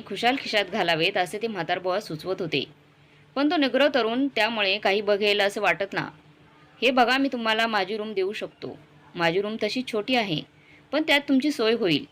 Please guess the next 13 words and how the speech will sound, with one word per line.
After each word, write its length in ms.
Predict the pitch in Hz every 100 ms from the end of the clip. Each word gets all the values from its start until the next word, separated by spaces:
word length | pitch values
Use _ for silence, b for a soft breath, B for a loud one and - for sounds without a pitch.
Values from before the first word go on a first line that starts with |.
| _ - -
मला 220 | 175 196
जरा 280 | 208 190 196
दहा 240 | 196 190
मिनिटं 260 | 208 208 214
वेळ 220 | 202 202
दिला 260 | 190 160 175 196
तर 100 | 208
मी 120 | 208
माझी 300 | 190 170 196
रूम 160 | 196 202
जरा 200 | 190 196
आवरून 320 | 165 160 190
येतो. 320 | 170 156